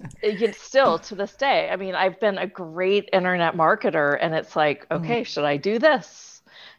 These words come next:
Speaker 2: You know, should I teach people how to do this still?" And it's like, and then it's like,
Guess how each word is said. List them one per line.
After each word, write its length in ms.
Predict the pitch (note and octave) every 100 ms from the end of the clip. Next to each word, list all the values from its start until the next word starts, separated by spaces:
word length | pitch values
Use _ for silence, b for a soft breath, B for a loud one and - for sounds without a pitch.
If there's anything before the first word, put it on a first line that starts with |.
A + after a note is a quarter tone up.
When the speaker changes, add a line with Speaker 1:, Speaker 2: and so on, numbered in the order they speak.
| -
Speaker 2:
You 100 | F#3+
know, 120 | F3+
should 160 | -
I 80 | F#3+
teach 300 | G3 A3 G#3
people 220 | C4+ A3+
how 120 | B3 A#3
to 120 | A#3
do 200 | A#3 B3+
this 200 | A#3 -
still?" 600 | - - D3 C3 - - _ -
And 120 | F3+
it's 120 | E3
like, 160 | C3+ - _ - - - - _ _ _
and 120 | F#3 F#3
then 120 | F#3
it's 160 | F#3+
like, 180 | G#3 F#3